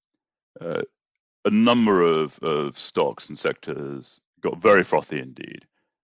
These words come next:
So one of those would have been, um, renewable infrastructure. Um,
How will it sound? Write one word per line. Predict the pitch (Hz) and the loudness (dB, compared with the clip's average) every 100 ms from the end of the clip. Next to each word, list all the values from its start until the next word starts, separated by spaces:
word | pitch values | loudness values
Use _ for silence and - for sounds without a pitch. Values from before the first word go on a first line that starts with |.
| _ | _
So | - - - 78 80 78 - | -14 -6 0 2 2 0 -4
one | 90 101 117 | -2 2 4
of | 101 76 | 4 2
those | 69 65 67 69 - | -4 -2 -2 -4 -8
would | 71 80 | -8 -6
have | 71 64 | -6 -4
been, | 73 71 69 67 - | -4 -4 -6 -14 -16
um, | 60 - - _ _ _ _ _ _ - | -16 -18 -20 _ _ _ _ _ _ -8
renewable | 82 80 76 76 | -4 -2 -2 -2
infrastructure. | 80 - - 90 131 180 _ _ _ _ _ _ _ _ _ _ _ _ _ _ _ _ 76 | -6 -4 -4 -2 -4 -6 _ _ _ _ _ _ _ _ _ _ _ _ _ _ _ _ -8
Um, | 73 76 | -6 -6